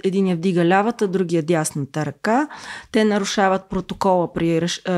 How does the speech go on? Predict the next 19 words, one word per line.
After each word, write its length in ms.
явяване 540
на 120
Олимпийските 520
игри. 320
По 120
принцип, 320
за 160
да 180
ви 120
наградат 500
на 120
Олимпийски 540
игри, 220
трябва 240
задължително 720
да 120
сте 260
с, 140
а, 180